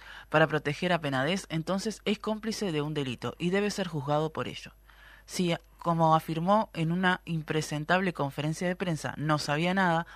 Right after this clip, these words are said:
una vez más, entonces está cumpliendo muy mal su tarea y no ofrece ninguna garantía en su cargo, tan importante y delicado, de ministro de político del go-, político del gobierno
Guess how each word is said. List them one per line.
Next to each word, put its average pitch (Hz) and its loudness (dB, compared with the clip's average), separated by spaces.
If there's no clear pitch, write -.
una 202 0
vez 170 -2
más, 170 0
entonces 175 -2
está 180 -2
cumpliendo 185 -2
muy 208 0
mal 185 2
su 196 -6
tarea 180 0
y 214 -4
no 240 2
ofrece 226 -2
ninguna 190 0
garantía 156 -2
en 151 -4
su - -10
cargo, - -12
tan 180 0
importante 175 -2
y 147 -2
delicado, 147 -2
de 190 2
ministro 220 0
de 190 0
político 180 -4
del 151 -2
go-, 151 -8
político 170 -4
del 202 0
gobierno 190 0